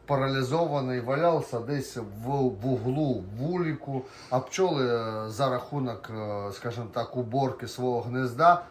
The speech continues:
можливо, тягнули його, щоб витащити вон, а в цей момент він упав від них, е, на сітку і тому подібне. Являється це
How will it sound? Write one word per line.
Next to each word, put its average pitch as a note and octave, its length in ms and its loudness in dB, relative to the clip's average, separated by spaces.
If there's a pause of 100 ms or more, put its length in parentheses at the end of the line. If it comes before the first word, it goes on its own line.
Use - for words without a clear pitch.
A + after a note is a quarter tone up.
можливо, B2 460 -2
тягнули A#2+ 520 -2
його, A2 400 -2 (160)
щоб B2 160 -4
витащити A#2+ 580 -2
вон, C#3 380 2
а G2 280 0
в G2 120 -6
цей B2+ 160 -2
момент A#2 440 -4
він A2 160 -8
упав A2 420 -2 (360)
від G#2+ 260 -8
них, A2 300 -8 (300)
е, A2 40 -4 (280)
на B2+ 160 -2
сітку F#3 480 -4
і D3+ 40 2
тому C#3+ 240 -2
подібне. B2+ 440 -6 (600)
Являється F#3+ 520 2
це E3+ 600 4